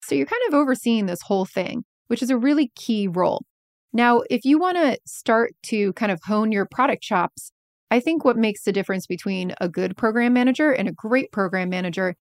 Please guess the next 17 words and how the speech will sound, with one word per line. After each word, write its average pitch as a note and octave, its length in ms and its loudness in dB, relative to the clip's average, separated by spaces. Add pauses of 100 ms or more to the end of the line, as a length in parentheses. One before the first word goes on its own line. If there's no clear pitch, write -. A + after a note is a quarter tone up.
(180)
is A3 120 -6
to - 180 2
add C4 220 2
in G#3 320 0
some F#3+ 240 -4
of F3+ 80 -2
those F3 180 -2
product - 300 -2
chops, - 400 -4
which A3 240 0
means A#3 400 4
keeping C4 320 0
your A#3+ 160 4
eye F#3+ 260 2
on F#3 140 -4
the E3 160 -10
outcome. F3+ 560 -4